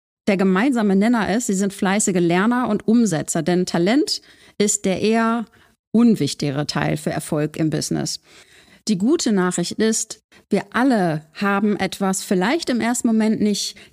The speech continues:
Greifbares, was uns einzigartig macht. Bei einigen ist es vielleicht etwas Körperliches, bei anderen etwas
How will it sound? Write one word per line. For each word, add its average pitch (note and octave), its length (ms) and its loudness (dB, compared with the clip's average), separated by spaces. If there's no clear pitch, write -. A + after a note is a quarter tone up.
Greifbares, E3+ 1000 -2
was F3+ 160 -4
uns F#3+ 200 -4
einzigartig F#3+ 800 -4
macht. D#3 360 -6
Bei F3+ 160 -2
einigen G#3+ 360 2
ist F#3+ 200 -4
es F#3 120 -4
vielleicht E3 560 -2
etwas - 240 -8
Körperliches, A3 840 0
bei - 140 -4
anderen E3 420 0
etwas - 580 -4